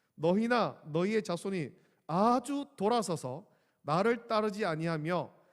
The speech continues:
내가 너희 앞에 둔 나의 계명과 법도를 지키지 아니하고 가서 다른 신을 섬겨 그것을 경배하면"이라고 말씀하십니다.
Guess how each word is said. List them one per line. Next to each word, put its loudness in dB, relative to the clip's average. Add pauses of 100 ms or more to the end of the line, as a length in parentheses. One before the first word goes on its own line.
(140)
내가 0
너희 0
앞에 -2
둔 -6
나의 0
계명과 -4
법도를 -4
지키지 -6
아니하고 -4 (340)
가서 -6
다른 -2
신을 -4
섬겨 -4
그것을 -6
경배하면"이라고 -2
말씀하십니다. -4